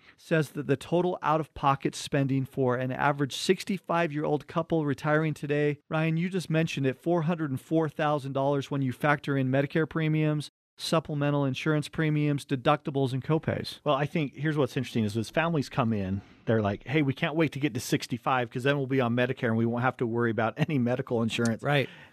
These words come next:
Speaker 2: And I'm just like, "What do you mean by that?" And they're like, "Well,
Speaker 1: <laughs>
Speaker 2: I'm not gonna have to pay these insurance premiums anymore." And so many families are unaware that Medicare is only gonna cover about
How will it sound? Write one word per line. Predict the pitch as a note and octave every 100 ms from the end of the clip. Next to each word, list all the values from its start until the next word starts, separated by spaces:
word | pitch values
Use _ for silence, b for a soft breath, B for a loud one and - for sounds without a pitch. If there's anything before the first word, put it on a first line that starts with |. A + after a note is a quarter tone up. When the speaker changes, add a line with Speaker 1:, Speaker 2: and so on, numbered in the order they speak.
| B
Speaker 2:
And | D#3 D3+ -
I'm | D3+ D3+
just | D3 D3
like, | B2+ A#2 _ _ _ -
"What | D3
do | C#3
you |
mean | C#3 E3+
by | A#2
that?" | G2+ F#2 - -
And | A#2+
they're | A#2
like, | G#2+ G#2
"Well, | D3 D3 D3 D3 - -
Speaker 1:
<laughs> | - -
Speaker 2:
I'm | D3+
not | G3 G3
gonna | F#3
have | F3+
to |
pay | - F#3
these | E3+ C#3
insurance | C3 - F#3+ F3+
premiums | - F3+ F3 E3+ D#3
anymore." | E3 D#3+ D3+ D3+ D3 -
And | C#3+ C3+ B B B
so | - G3
many | A#3 G#3+
families | - F3 G#3+ D#3+ C3
are | C#3
unaware | D3 C3+ C#3+ C#3+
that | C3 A#2+
Medicare | C3 E3+ F#3 D#3+ C#3+ C#3 -
is | B2+
only | C#3 E3 D3+
gonna | C#3+ C3
cover | - E3+ E3 C3+
about | A#2+ C3 C3